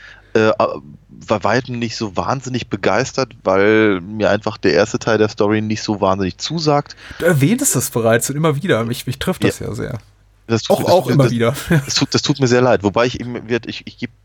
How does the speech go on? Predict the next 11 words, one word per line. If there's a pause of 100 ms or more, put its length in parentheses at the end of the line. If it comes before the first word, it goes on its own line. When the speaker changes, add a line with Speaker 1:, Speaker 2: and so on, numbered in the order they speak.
(220)
Speaker 1:
wir
hatten
das
ja
neulich, (360)
äh,
geb
dir
voll
recht,
der